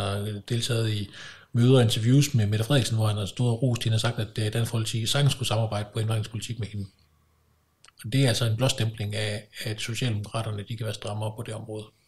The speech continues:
Så er der nogle andre områder, for eksempel det her med, at, øh, at, øh, Socialdemokraterne har også meldt sig som værende anti-woke. Det er jo på en måde,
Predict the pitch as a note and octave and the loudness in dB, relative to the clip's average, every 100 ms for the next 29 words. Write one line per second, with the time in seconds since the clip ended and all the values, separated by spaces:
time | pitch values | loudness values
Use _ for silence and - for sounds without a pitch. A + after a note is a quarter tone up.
0 | _ _ - - - - - - C#3+ C3+ | _ _ -20 -18 -16 -16 -12 0 4 6
1 | B2 A#2 B2+ C3+ A#2+ A#2 A2 A2 G#2+ B2 | 6 4 4 4 4 2 2 0 -2 -2
2 | A2 G#2+ G#2+ A2+ A2+ A2+ A2+ A2 A#2+ A2+ | -4 -4 -4 -2 -2 0 -2 -2 -4 -4
3 | A2 G2 - _ - - - A2+ G2+ - | -4 -6 -12 _ -16 -14 -8 -6 -6 -12
4 | - - - _ - A2+ C#3+ A#2 C3 A2+ | -20 -20 -20 _ -2 4 4 4 2 0
5 | G#2+ G2+ A2 A2+ - D#3 C#3 - A#2 A2+ | -2 -2 -2 0 2 4 4 0 -2 -2
6 | A2 A2 G#2+ - A#2 - G#2+ G#2+ G#2+ - | -2 -2 -4 -6 -4 -2 -2 -4 -4 -8
7 | - _ _ _ _ _ _ D3 D#3 A#2 | -18 _ _ _ _ _ _ 6 6 6
8 | G#2+ B2+ B2+ A#2+ A2 | 4 2 4 4 2